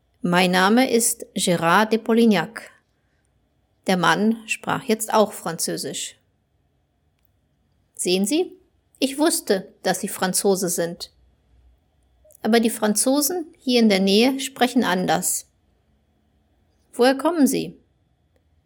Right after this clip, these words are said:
„Aus dem Languedoc.“ „Das liegt im Süden von Frankreich.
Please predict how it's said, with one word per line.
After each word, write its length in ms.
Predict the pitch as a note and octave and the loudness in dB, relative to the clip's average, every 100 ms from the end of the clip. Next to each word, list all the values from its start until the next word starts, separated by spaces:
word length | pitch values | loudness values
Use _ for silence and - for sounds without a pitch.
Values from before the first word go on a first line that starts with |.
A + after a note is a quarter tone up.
| _ _ _ _ _ | _ _ _ _ _
„Aus 200 | C4 F#3 | -12 -8
dem 140 | - G#3 | -2 -2
Languedoc.“ 760 | F#3+ G3 A3 A3 C#4 C#4 - _ _ _ _ _ _ _ _ _ _ _ - | 0 0 -2 -2 -4 -6 -20 _ _ _ _ _ _ _ _ _ _ _ -8
„Das 240 | F#3+ - | -6 -4
liegt 340 | G3 G3+ - | -2 -4 -4
im 160 | - A3 | 2 2
Süden 380 | A3 B3 C4+ A3 | 4 0 2 0
von 200 | F3 E3+ | 0 -4
Frankreich. 760 | - E3+ E3+ - D#3+ E3+ - | -6 -8 -6 -6 -6 -8 -16